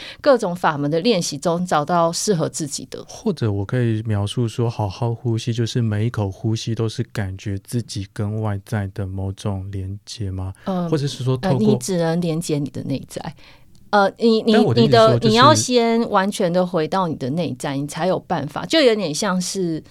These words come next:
Speaker 2: 可是呼吸是一种跟外在物质的交换啊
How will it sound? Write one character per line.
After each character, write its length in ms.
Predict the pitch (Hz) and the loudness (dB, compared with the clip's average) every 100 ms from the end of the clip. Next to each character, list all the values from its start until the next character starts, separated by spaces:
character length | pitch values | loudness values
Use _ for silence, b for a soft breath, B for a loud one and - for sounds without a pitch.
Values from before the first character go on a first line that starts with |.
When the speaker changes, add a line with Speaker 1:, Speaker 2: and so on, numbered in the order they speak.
| b | b
Speaker 2:
可 120 | - | 0
是 120 | 202 | 2
呼 240 | 233 - 202 | 2 0 0
吸 140 | - | 0
是 160 | - 196 | 0 0
一 20 | |
种 300 | 131 92 101 | 0 -4 -2
跟 240 | 117 123 | -2 0
外 180 | 131 120 | 0 -2
在 320 | 101 120 104 - | -2 -2 -2 -2
物 120 | 120 | -4
质 140 | 107 95 | -2 -4
的 100 | 95 | -4
交 260 | - 92 | -2 -4
换 320 | 92 - 90 87 | -4 -4 -6 -6
啊 200 | 107 | -10